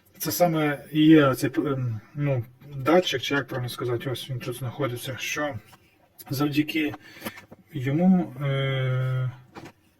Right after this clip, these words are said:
автомобіль зв'язується із ключом. Так? Це як така противо-, м, е, противоугонна система. Підскажіть, як по-українськи, а може я правильно кажу, противоугонна, коротше, щоб автомобіль не, не вкрали, так? Ось цей датчик.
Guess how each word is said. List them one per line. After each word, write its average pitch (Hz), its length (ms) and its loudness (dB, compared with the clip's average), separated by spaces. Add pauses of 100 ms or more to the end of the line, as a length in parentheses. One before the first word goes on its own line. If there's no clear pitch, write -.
(160)
автомобіль 139 480 -2
зв'язується 139 500 0
із - 160 -10
ключом. 127 460 -4
Так? 143 280 -4
Це 135 160 -8
як 127 140 -10
така 127 300 -8 (720)
противо-, 139 720 -2 (240)
м, 123 520 -2 (1300)
е, 135 180 -4
противоугонна 139 1120 0
система. 123 560 -4 (200)
Підскажіть, 147 480 -6
як - 180 -14
по-українськи, 147 560 -4
а 123 80 -10
може 127 200 -14
я 117 80 -16
правильно 139 320 -6
кажу, 127 120 -10
противоугонна, 123 1160 -4
коротше, 123 240 -14
щоб 135 160 -8
автомобіль 151 360 -2
не, 135 200 -6
не 131 120 -8
вкрали, - 320 -8
так? 143 160 -8 (680)
Ось 123 120 -8
цей 151 180 0
датчик. 131 500 -2